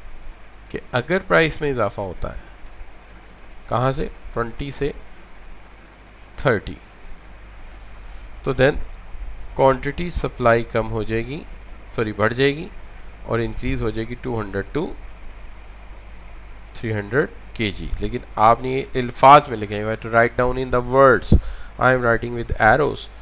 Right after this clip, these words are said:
but you will write down with words in the paper। अच्छा, फिर आपका चौथा point,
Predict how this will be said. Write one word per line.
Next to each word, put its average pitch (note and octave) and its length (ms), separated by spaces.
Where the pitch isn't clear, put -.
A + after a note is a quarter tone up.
but A#2+ 140
you C3 100
will C#3 140
write A2 180
down G#2+ 240
with B2 220
words G#2+ 340
in G#2 160
the A#2+ 140
paper। - 300
अच्छा, - 240
फिर F#3 240
आपका B2 420
चौथा C#3 340
point, D3+ 380